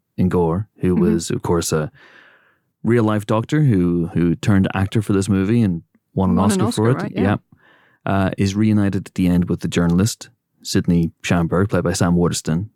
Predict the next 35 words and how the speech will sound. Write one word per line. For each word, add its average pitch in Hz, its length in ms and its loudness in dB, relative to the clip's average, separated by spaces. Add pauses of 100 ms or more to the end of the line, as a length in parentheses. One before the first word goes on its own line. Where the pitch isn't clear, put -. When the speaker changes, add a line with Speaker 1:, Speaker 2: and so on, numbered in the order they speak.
Speaker 1:
to - 100 -8
the 92 380 0 (300)
strains 95 480 0 (100)
of 85 360 -2 (160)
Imagine 92 640 0 (240)
by 87 120 -4
John 82 260 0
Lennon. 85 300 0 (420)
And 98 100 -2
I 104 100 0
always 120 260 0
remember 107 320 2
that 92 160 -4
scene 87 400 0
because 85 420 -2
it's 85 240 -2
really 101 320 0
heartfelt, 82 540 -4
it's 82 180 -6
really 98 160 2
moving. 78 480 -2 (640)
But 101 140 0
I 95 60 2
also 92 260 0
remember 90 320 2
being 87 180 0
scored 85 540 -2
by 80 380 -2 (160)
Imagine. 147 500 0 (400)
And 98 420 2 (280)
my 104 160 0
mum 104 680 0 (800)
hated 110 480 -2
John 78 240 -2
Lennon. 71 300 -6